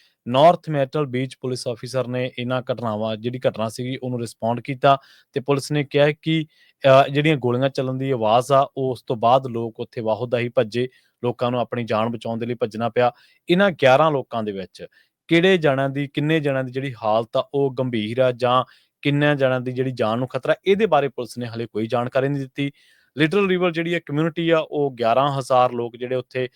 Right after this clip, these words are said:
ਸਾਊਥ ਕੈਰੋਲੀਨਾ ਦੇ ਇਹਨਾਂ ਇਲਾਕਿਆਂ ਦੇ ਵਿੱਚ ਜਿਹੜੇ ਇਕੱਠੇ ਹੋ-,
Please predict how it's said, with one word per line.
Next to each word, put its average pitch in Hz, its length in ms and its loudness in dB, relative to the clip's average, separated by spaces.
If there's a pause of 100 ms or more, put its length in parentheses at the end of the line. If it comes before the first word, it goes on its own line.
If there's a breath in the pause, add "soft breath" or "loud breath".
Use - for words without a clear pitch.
(220 soft breath)
ਸਾਊਥ 123 300 -2
ਕੈਰੋਲੀਨਾ 117 440 -2
ਦੇ 123 180 -8
ਇਹਨਾਂ 127 180 -4
ਇਲਾਕਿਆਂ 117 380 -6
ਦੇ 120 80 -4
ਵਿੱਚ 113 280 -6
ਜਿਹੜੇ 117 200 -6
ਇਕੱਠੇ 120 380 -10
ਹੋ-, 107 240 -12